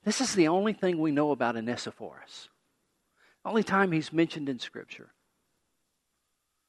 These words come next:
And, the, and we don't know exactly what he did for Paul, but he said he often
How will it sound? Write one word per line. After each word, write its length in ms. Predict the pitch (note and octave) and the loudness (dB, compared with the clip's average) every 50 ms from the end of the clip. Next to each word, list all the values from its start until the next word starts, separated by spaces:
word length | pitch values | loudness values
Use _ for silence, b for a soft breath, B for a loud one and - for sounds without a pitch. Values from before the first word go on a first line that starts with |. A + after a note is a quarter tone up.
| _ _ _ _ _ _ _ _ _ _ _ _ - | _ _ _ _ _ _ _ _ _ _ _ _ -14
And, 100 | D3 C#3+ | -8 -6
the, 240 | D#3+ D3+ D3 E3 E3 - _ - | -4 -4 -4 -8 -10 -12 _ -6
and 120 | E3 F3+ F3 | -2 2 2
we 100 | G3 G3 | 4 8
don't 220 | - C4+ D4 C4 | 10 10 10 10
know 100 | A#3 A3 | 10 8
exactly 520 | G#3+ F#3 C3 - D#3+ F#3 F#3+ - - G3 F3+ | 8 8 8 4 4 4 4 4 4 4 4
what 220 | C#3+ F3 F#3+ F3+ | 8 8 8 8
he 80 | E3+ D#3 | 8 6
did 300 | C#3 C3 E3 F3 E3+ - | 8 8 8 8 8 6
for 160 | - F#3 F#3 | 4 2 2
Paul, 460 | - - - F3+ F3+ F#3+ G3 F#3+ - _ _ _ _ _ _ _ _ _ _ _ _ _ _ _ _ _ _ _ _ _ _ _ _ _ _ _ _ _ _ _ _ _ _ _ _ _ _ _ _ _ _ _ _ _ _ _ _ _ - | 2 0 -2 -2 -2 -2 -2 -4 -10 _ _ _ _ _ _ _ _ _ _ _ _ _ _ _ _ _ _ _ _ _ _ _ _ _ _ _ _ _ _ _ _ _ _ _ _ _ _ _ _ _ _ _ _ _ _ _ _ _ 2
but 80 | D3 | 2
he 40 | D#3+ | 2
said 220 | D3+ - F#3 F3 D3 | 4 4 4 4 4
he 180 | E3 F3 E3+ | 2 2 2
often 680 | - - D#3 D3+ D3 C#3+ - - - C3 G#2 F2 F#2+ | 2 6 6 6 6 4 0 -6 -8 -8 -10 -10 -12